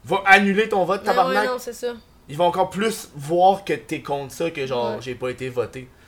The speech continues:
Speaker 1: Moi, j'ai ça, je trouve que c'est vraiment con, hostie. Euh, de quoi dans ta carrière es-tu le plus fier ? Qui est une question de Jeba seize zéro huit.
Speaker 2: Je pense que ça fait, oh mon Dieu, je te dirais que d'avoir une carrière,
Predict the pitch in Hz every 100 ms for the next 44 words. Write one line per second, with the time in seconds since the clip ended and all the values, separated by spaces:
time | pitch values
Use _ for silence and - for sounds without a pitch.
0 | - - - 135 113 95 - 117 - -
1 | 98 98 104 101 98 - 107 107 101 -
2 | - - - - - - - _ 135 151
3 | 165 165 170 165 165 - - 143 175 -
4 | 262 202 175 175 151 165 185 175 127 131
5 | 196 160 - 147 - 135 139 110 - -
6 | _ _ _ _ _ _ _ _ _ _
7 | _ _ _ _ _ - 151 160 160 147
8 | - 202 180 165 165 135 135 156 214 220
9 | 175 208 208 - - - 180 175 156 160
10 | 147 139 - - - _ - - 320 403
11 | - 294 294 285 - _ _ _ _ -
12 | 247 247 226 - - 202 196 185 185 175
13 | 202 196 - - 254 285 392 302 233 269
14 | 262 370 349 262 220 220 214 208 202